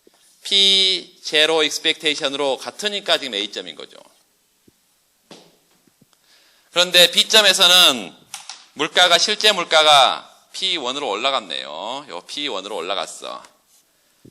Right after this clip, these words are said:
그런데 기-, 피원에서의 기대 물가는 여전히 어디에 잡혀 있어요?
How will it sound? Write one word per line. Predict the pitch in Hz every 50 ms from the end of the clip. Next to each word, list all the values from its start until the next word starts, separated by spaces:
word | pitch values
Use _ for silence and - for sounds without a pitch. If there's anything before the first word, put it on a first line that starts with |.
| _ -
그런데 | 160 165 175 175 170 175 156
기-, | - - 185
피원에서의 | 175 - - - - 240 240 233 208 196 185 190 190 185 151 92 - _ _ _ _ _ _ _ _ _ - 151 160 156 - 180 175 180 185 175 180
기대 | - 160 - 190 190
물가는 | 175 156 143 - 135 117 98 87 85 - _ _ _ _ _ _ _ _ _ _ _ _ _ _ _ _ _ _ _ _ _ _ -
여전히 | 110 120 120 151 165 175 196 226 240 240 233 185
어디에 | - 113 127 147 160 170 160
잡혀 | 143 123 - - 135
있어요? | 120 - - 117 117 139 165 180